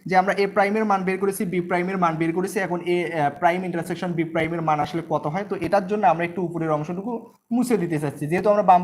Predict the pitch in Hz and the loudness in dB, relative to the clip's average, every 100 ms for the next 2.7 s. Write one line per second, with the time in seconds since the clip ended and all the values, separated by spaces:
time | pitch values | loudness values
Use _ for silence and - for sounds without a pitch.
0 | 185 180 240 233 - 233 240 214 147 - | 2 -2 -2 -4 -4 0 0 0 -2 -2
1 | 110 - - - 196 196 196 190 247 185 | -10 -12 -12 -6 -2 0 -2 -2 -2 0
2 | 139 110 120 - 220 262 - | -2 -4 -8 -10 -8 -8 -8